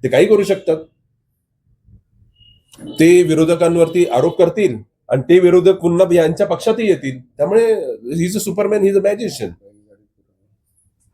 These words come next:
बैलगाडीवर पुरावे घेऊन गेले होते आणि त्या बैलगाडीवर ज्यांच्याकडे, ज्यांच्या विरोधात पुरावे घेऊन त्यांना पक्षातही घेऊन आले.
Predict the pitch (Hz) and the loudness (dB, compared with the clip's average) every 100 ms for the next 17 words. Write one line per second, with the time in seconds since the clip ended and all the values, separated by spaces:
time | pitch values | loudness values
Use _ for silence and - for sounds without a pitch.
0 | _ _ _ - 131 151 156 214 220 233 | _ _ _ 0 2 4 2 2 2 0
1 | - 196 214 220 220 220 214 202 180 139 | 2 2 4 4 4 2 2 0 0 -4
2 | 92 - _ _ _ _ _ _ _ _ | -10 -14 _ _ _ _ _ _ _ _
3 | _ _ _ _ - 147 165 185 165 160 | _ _ _ _ 0 2 4 4 4 2
4 | 160 185 180 190 170 165 165 185 185 185 | 4 2 2 0 2 0 2 0 0 -2
5 | 165 139 147 143 185 185 180 165 165 180 | -4 -2 -2 0 0 0 -2 2 2 4
6 | 180 202 170 180 190 139 220 220 220 208 | 0 0 0 0 0 0 0 2 2 2
7 | 156 110 | 0 -2